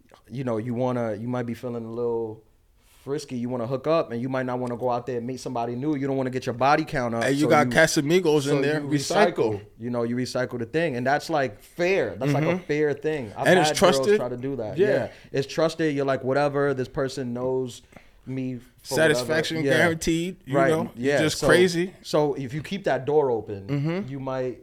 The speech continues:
Speaker 1: be tempted to do. I read this book, and by, I read this book, I think I saw a meme about it on
Speaker 2: Mm-hmm.
Speaker 1: Instagram a couple
Speaker 2: Mm-hmm.
Speaker 1: years ago. Um, and it was saying that the only difference between, like, people who cheat
Speaker 2: Mm-hmm.
Speaker 1: and people who don't cheat
Speaker 2: It's
Speaker 1: is, like,
Speaker 2: getting caught?
Speaker 1: everybody, well, that too.
Speaker 2: Oh, my bad. All right,
Speaker 1: But
Speaker 2: my bad.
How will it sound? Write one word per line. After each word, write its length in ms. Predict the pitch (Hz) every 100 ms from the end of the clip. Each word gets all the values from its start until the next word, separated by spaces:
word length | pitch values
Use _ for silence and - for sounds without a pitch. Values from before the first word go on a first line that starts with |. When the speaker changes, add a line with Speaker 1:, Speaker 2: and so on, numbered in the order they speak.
| - 123
Speaker 1:
be 120 | 123
tempted 440 | 107 147 131 123 101
to 80 |
do. 180 | 123 139 - -
I 80 | 180
read 240 | 247 247
this 140 | 185 135
book, 360 | 151 143 - 127
and 140 | 131
by, 220 | 131 131
I 100 | -
read 180 | 135 151
this 140 | 127
book, 260 | 107 143 -
I 60 | 127
think 160 | 131
I 40 | 127
saw 180 | 139 113
a 20 |
meme 340 | 110 123 139 131
about 280 | 131 139
it 120 | 151 -
on 180 | 135
Speaker 2:
Mm-hmm. 100 | 147 165
Speaker 1:
Instagram 160 | 139 131
a 40 |
couple 160 | 131 135
Speaker 2:
Mm-hmm. 60 | 135
Speaker 1:
years 120 | 123
ago. 180 | 143 151 - - - -
Um, 340 | 113 107 101 - -
and 380 | 120 120 117 110
it 80 | 127
was 180 | 123 123
saying 320 | 139 135 123
that 300 | 117 92 110
the 100 | 143
only 360 | 131 175 202 196
difference 440 | 135 170 165 151
between, 480 | 131 131 147 131 127
like, 280 | 117 104 -
people 300 | - 147 147
who 160 | 127 117
cheat 420 | - 143 170 -
Speaker 2:
Mm-hmm. 260 | 139 143 151
Speaker 1:
and 120 | 120
people 260 | 151 135 127
who 140 | 117
don't 280 | 110 127 143
cheat 260 | - 160 131
Speaker 2:
It's 80 |
Speaker 1:
is, 120 | 127 127
like, 80 | 156
Speaker 2:
getting 140 | 143
caught? 280 | - 233 - -
Speaker 1:
everybody, 540 | 139 156 156 147 143 156
well, 300 | 170 143 120
that 320 | 151 139 -
too. 100 | 139
Speaker 2:
Oh, 80 | 180
my 140 | 139
bad. 180 | 127 110
All 80 | 135
right, 80 | 127
Speaker 1:
But 120 | 156
Speaker 2:
my 40 | 131
bad. 140 | 117